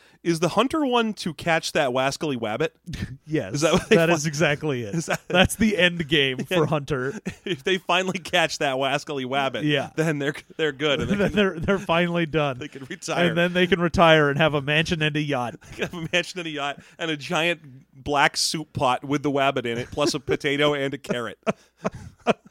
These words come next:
Speaker 2: Uh, so <laughs> with this one, you actually move towards becoming a real boy.
Speaker 1: Mm-hmm.
Speaker 2: You become immortal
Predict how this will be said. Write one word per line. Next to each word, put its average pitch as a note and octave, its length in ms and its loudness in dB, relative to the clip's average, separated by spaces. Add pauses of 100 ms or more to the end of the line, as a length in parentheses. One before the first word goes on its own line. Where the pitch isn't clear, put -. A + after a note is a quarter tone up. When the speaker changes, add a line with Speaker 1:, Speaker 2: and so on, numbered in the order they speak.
(640)
Speaker 2:
Uh, D3 760 0
so F#3+ 400 8 (140)
<laughs> C4 140 -6
with G3 220 2
this F4 220 2
one, G3 340 2 (760)
you F3 200 2
actually F#3 500 4
move D#3+ 500 6
towards D#3 720 4
becoming E3 680 0
a D3 120 2
real F3+ 420 6
boy. D3+ 460 4 (220)
Speaker 1:
Mm-hmm. C#3+ 300 -4
Speaker 2:
You D3+ 80 -2
become E3 260 4
immortal G3 560 8